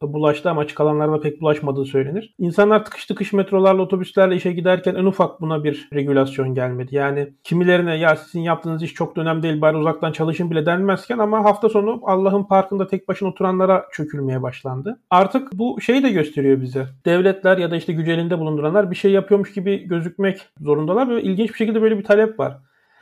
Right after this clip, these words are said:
Ya bugün toplumun en ilerici insanı parkta oturan on kişinin fotoğrafını, videosunu paylaşıyor. Diyor ki, "İşte bizde covid var diye evde oturuyoruz, millet keyfine bakıyor." diyebiliyor.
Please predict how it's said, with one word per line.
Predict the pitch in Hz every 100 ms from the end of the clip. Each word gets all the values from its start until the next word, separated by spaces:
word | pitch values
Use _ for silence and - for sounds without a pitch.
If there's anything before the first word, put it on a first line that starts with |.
| _
Ya | -
bugün | 196 214
toplumun | 214 214 208
en | 214
ilerici | 214 214 208 214
insanı | 202 190 175 220 262 -
parkta | 202 202 202
oturan | 202 202 202
on | 202
kişinin | 190 - 214
fotoğrafını, | 214 185 160 151 196
videosunu | 190 165 151 196
paylaşıyor. | 196 196 190 - 165
Diyor | 170 170
ki, | 160
"İşte | 151 175 165
bizde | 156 170
covid | 160 160 156
var | 165 156 151
diye | 160 160 -
evde | 160 151 160
oturuyoruz, | 147 135 156 156
millet | 156 160 151
keyfine | 160 147 165
bakıyor." | 151 143 139
diyebiliyor. | 131 131 135 139 214